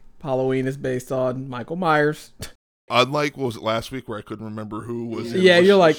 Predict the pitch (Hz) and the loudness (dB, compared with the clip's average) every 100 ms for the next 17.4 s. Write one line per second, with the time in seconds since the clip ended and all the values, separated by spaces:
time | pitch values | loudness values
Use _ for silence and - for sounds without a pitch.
0 | - 202 170 156 139 - _ 170 202 339 | 0 0 4 4 4 -4 _ -8 -6 -6
1 | 262 214 320 320 320 - 156 156 147 139 | -2 -2 -2 -4 -6 -4 -2 2 2 2
2 | 127 123 - 117 120 135 131 107 127 131 | -2 -6 -6 -6 -4 -4 -2 -4 -4 -4
3 | 131 135 226 214 208 190 196 175 156 170 | -2 6 10 12 10 8 8 6 2 2
4 | 156 131 - 110 - 85 73 - - - | 0 -4 -8 -10 -10 -14 -14 -16 -16 -18
5 | - - - - - - - _ - 175 | -20 -20 -20 -20 -20 -20 -20 _ 0 6
6 | 165 - - 180 156 143 - - 156 147 | 6 4 2 4 6 4 -4 -4 0 2
7 | 139 135 139 135 - _ _ _ _ _ | 4 2 -2 -8 -14 _ _ _ _ _
8 | _ _ _ _ - 151 165 175 170 170 | _ _ _ _ -16 0 4 4 4 6
9 | 151 147 147 _ - 165 147 143 135 135 | 6 4 -2 _ -2 0 2 0 -2 -2
10 | 135 - 135 135 131 127 123 123 - - | -4 -2 2 2 0 -4 -8 -10 -14 -18
11 | _ _ _ _ _ - 135 123 143 143 | _ _ _ _ _ -10 -8 -6 -4 -2
12 | 131 110 120 147 190 190 196 190 190 190 | -2 -4 -2 -2 2 2 2 2 4 4
13 | 196 143 131 147 160 165 165 160 - 131 | 2 -8 -4 -2 2 4 6 6 4 -6
14 | 123 135 131 139 127 127 - 330 349 202 | -6 -4 -4 -4 -4 -4 4 6 8 6
15 | 175 165 160 156 147 147 156 143 156 147 | 4 2 0 0 2 2 2 -2 -2 0
16 | 147 139 135 131 139 165 147 139 123 123 | 0 0 -4 -4 0 -2 -2 -4 -2 -4
17 | 123 - - | -4 -6 -10